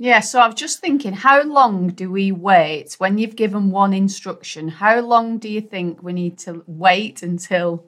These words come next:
we might say it again? And then do we say it again or do we wait again? Or what? What is it?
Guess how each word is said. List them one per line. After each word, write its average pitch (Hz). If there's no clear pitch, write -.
we 180
might 175
say 180
it 175
again? 170
And 175
then 190
do 247
we 269
say 214
it 180
again 165
or 160
do 170
we 175
wait 180
again? 220
Or 190
what? 220
What 240
is 254
it? 165